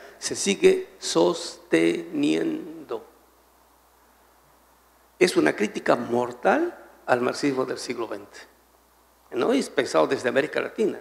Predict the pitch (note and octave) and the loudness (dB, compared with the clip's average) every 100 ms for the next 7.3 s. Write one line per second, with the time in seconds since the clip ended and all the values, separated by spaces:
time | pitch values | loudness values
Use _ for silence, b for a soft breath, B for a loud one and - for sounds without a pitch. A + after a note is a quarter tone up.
0 | - F3+ - A3 F3 C3+ C3 - B3 G#3+ | -4 -4 0 0 0 0 0 -2 -2 -4
1 | B2 - - B2 C3+ C#3+ D3+ D#3+ D#3+ C#3 | 0 -2 -2 -2 0 0 -2 -2 0 0
2 | C3+ C3+ D3+ G#3 - - C#3+ C3 B2+ C3 | 0 0 2 0 0 -4 -4 -2 -2 -4
3 | - B2 B2+ C#3+ E3 - B B C3 B2+ | -4 -4 0 2 2 -2 B B 4 4
4 | C3+ G#3+ B3 - C3+ B2 C3 F3 A#3 B | 4 2 0 -2 -4 -4 -4 -2 -2 B
5 | B - B2+ D3 - B2+ B2+ C3 D3+ C#3 | B 2 2 0 -2 0 2 0 0 -4
6 | C3+ C3 A#2+ A#2+ C3 - C3 C#3+ E3 D3 | -6 -2 -2 -2 -4 -6 -6 -4 -2 0
7 | C#3+ - - | -2 -6 -16